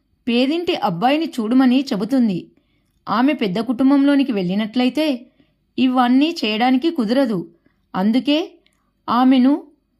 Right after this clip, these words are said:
పేదింట్లోనికే మనం పంపిద్దాము" అని చెప్పింది. రాజు సరే అని చెప్పి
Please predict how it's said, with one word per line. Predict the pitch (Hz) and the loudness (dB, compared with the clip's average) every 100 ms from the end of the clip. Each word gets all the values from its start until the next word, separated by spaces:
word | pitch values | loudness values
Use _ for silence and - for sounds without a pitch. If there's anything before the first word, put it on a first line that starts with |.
| _ _ _ _ - | _ _ _ _ -4
పేదింట్లోనికే | 226 262 320 320 320 302 294 330 403 _ _ | 0 0 -2 -2 -2 -2 -2 -4 -6 _ _
మనం | 214 247 311 | -2 2 2
పంపిద్దాము" | 311 202 190 277 226 294 269 190 175 - _ - | 0 -2 -2 -4 -2 0 2 0 -4 -14 _ -8
అని | 214 220 277 - | -4 0 -2 -2
చెప్పింది. | 208 - 262 220 180 - _ _ _ _ - | -6 0 0 2 -2 -6 _ _ _ _ -6
రాజు | 190 214 214 285 | -2 0 0 -2
సరే | 277 196 214 262 - _ _ _ _ - | -2 -2 0 -4 -6 _ _ _ _ -4
అని | 208 214 | -4 -4
చెప్పి | 208 - 330 320 - | -6 -4 -2 -2 -4